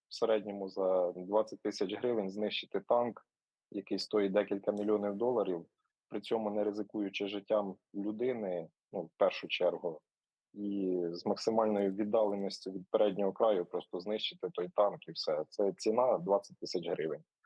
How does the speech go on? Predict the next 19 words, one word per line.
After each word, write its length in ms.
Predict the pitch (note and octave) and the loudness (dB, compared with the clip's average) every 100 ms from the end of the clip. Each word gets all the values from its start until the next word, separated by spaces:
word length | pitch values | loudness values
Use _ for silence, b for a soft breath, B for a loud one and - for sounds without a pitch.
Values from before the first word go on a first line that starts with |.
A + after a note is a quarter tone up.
| b b | b b
Да, 180 | G#2 B2+ | 2 4
можливо, 400 | A#2 G#2 G#2 G2 | 4 4 4 4
там 180 | F#2+ F#2+ | 2 0
не 100 | F#2+ | 0
з 60 | - | 4
першого 420 | A#2+ - A#2 G#2+ | 2 4 2 4
разу 180 | G2 F#2+ | 2 -2
ми 140 | G2 | -4
його 200 | F#2+ F2 | -4 -4
знищимо, 460 | F#2+ F2 - F2+ F#2 | -6 -6 -6 -6 -2
з 20 | |
другого, 340 | G#2+ A2 F#2 | 0 2 2
з 60 | - | 2
третього, 480 | G#2+ G#2 - F2 C#2 | 0 2 2 2 4
але 180 | A2 G2+ | 2 2
все 180 | - D#2 | -2 -4
рівно. 240 | D#2+ E2 - | -4 -4 -4
І 80 | |
порахувати 760 | - G#2+ - A2+ A2+ - G#2 | 0 2 2 2 2 4 2